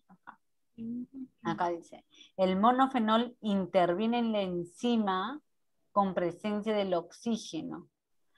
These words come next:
Speaker 1: y unido al hidroxofenol,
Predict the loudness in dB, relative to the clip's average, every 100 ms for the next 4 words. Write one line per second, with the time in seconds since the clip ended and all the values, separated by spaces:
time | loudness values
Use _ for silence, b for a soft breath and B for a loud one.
0 | _ _ -2 0 2 2 6 4 6 4
1 | 4 0 -10 _ -6 -4 -2 -4 -2 6
2 | 8 8 4 -2 -2 4 4 2 -6 -8
3 | -6 -2 4 4 4 0 -8 -10